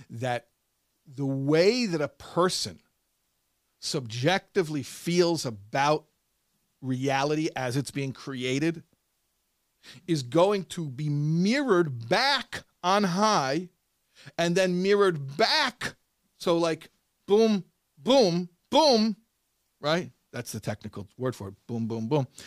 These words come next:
And the way that you feel about your life is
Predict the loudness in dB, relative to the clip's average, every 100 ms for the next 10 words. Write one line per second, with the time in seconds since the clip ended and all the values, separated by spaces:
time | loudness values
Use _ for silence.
0 | -20 -20 -20 -20 _ 0 0 0 -4 _
1 | _ -2 2 2 2 2 4 2 0 -4
2 | -4 -8 -6 -2 2 2 2 -2 -4 -6
3 | -6 -8 -10 -12 -20 _ -18 -2 0 0